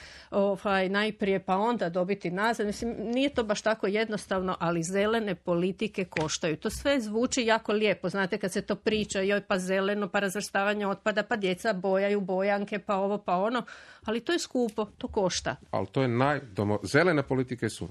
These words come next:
Speaker 2: najdomoljubnije politike. Jer ako hoćemo zaštititi ovu državu i ostaviti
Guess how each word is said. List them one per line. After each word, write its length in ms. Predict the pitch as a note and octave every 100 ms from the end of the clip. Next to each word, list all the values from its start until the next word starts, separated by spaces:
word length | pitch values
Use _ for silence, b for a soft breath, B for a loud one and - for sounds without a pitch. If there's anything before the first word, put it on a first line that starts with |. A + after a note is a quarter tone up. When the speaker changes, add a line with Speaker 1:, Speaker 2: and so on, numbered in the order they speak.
| B2
Speaker 2:
najdomoljubnije 1040 | G#2+ A#2+ A2+ - F#2+ F#2 F#2 G#2+ A#2 G2+
politike. 540 | E2+ F#2+ E2+ D#2+ - - _ _
Jer 180 | F#2 F#2
ako 220 | F#2+ F#2
hoćemo 600 | - E3 - C#3+ F#2+ - B B -
zaštititi 600 | F2 E2+ B2+ F3+ - -
ovu 160 | C#3 A2
državu 400 | F#2 E2 D2+ D#2
i 40 |
ostaviti 680 | E2 - C3+ D#3 B2 -